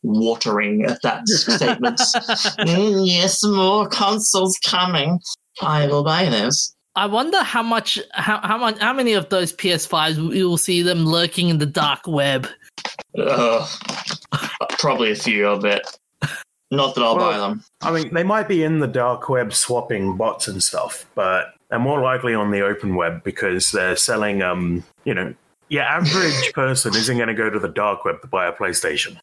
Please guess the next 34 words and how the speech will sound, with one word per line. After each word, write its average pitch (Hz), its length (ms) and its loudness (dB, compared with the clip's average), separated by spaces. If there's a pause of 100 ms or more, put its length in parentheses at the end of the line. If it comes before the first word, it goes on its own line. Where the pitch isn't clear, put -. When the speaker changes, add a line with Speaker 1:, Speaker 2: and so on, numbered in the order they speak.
(120)
Speaker 2:
Nah, 147 240 0 (160)
nah, 180 180 -4 (340)
they 180 120 0
won't. 151 320 0 (160)
Speaker 1:
<laughs> - 160 -10
I 165 180 2
like 156 220 2
the 143 180 2
comments 127 320 -2
on 120 100 2
the, 113 220 2
the, 113 140 2
uh, 110 220 2 (440)
the 127 140 0
Verge 123 300 0
article. 110 460 0 (680)
Is 226 120 2
there 294 100 2
any 440 140 2
way 302 120 4
to, 294 160 -2
like, 220 260 0
level 175 320 2
the - 60 -6
playing 160 300 0
field 180 260 0
with 147 140 -2
all 151 200 2
the 131 340 4
scalpers 135 440 0
using 127 240 2
bots? 120 340 0
And 156 100 2
are, 147 240 0